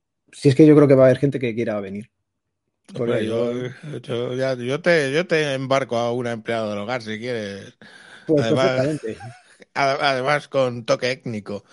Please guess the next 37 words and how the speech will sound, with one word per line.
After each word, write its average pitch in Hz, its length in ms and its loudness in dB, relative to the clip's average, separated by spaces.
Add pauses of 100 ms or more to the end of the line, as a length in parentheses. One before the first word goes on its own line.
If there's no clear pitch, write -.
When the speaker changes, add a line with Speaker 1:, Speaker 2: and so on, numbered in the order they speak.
(340)
Speaker 2:
O 131 160 0
sea 135 260 2
que 120 200 0 (140)
<laughs> - 120 -20
te 135 140 0
lo, 135 100 -2
te - 240 -4
lo, 135 80 -2
te - 260 -4
lo 131 100 0
voy 165 160 2
enchufando 156 560 -2
así. 123 260 -4
Fu, 131 280 -10
fu. 139 320 -10
Speaker 1:
Ya 180 280 4
te 160 80 4
digo, 113 220 2
si 151 200 -2
no 170 140 2
tiene 180 200 2
problema, 208 720 -2 (280)
yo 151 200 -4
por 156 140 -4
echar 156 180 -6
un 147 80 -8
rato 139 440 -8
charlando 127 380 -10
con 113 120 -12
la 110 80 -10
gente 127 280 -10
y 120 60 -6
preguntar 113 480 -10
cosas, 147 520 -10
pues, 98 180 -16
Speaker 2:
<laughs> - 580 -20
Speaker 1:
adem-, 110 360 -12